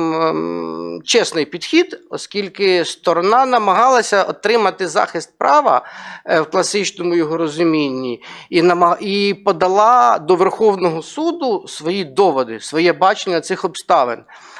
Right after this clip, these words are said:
А, то очевидно, що Верховний суд тут помилково відкрив це касаційне провадження, і як наслідок виникає оця от ситуація. Я вже бачу, що ви, мабуть, дивитесь на годинник, я намагаюсь закінчити.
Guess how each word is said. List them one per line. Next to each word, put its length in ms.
А, 640
то 80
очевидно, 420
що 180
Верховний 380
суд 240
тут 160
помилково 540
відкрив 420
це 140
касаційне 540
провадження, 680
і 180
як 240
наслідок 640
виникає 760
оця 360
от 140
ситуація. 560
Я 100
вже 160
бачу, 360
що 180
ви, 160
мабуть, 280
дивитесь 440
на 100
годинник, 560
я 100
намагаюсь 480
закінчити. 720